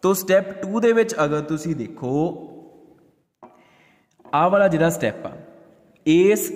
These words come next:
ਸਟੈਪ ਦੇ ਲਈ ਅਗਰ ਇੱਥੇ F ਰੈਡੀਕਲ ਹੋਏਗਾ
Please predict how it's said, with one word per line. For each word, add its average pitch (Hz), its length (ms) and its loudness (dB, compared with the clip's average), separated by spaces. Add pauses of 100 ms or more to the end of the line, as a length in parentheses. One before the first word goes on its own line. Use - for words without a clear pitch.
ਸਟੈਪ 151 320 -2
ਦੇ 156 180 2
ਲਈ 101 260 -2 (800)
ਅਗਰ 156 180 2
ਇੱਥੇ 180 320 2 (520)
F 165 240 0
ਰੈਡੀਕਲ 151 400 2
ਹੋਏਗਾ 104 320 -4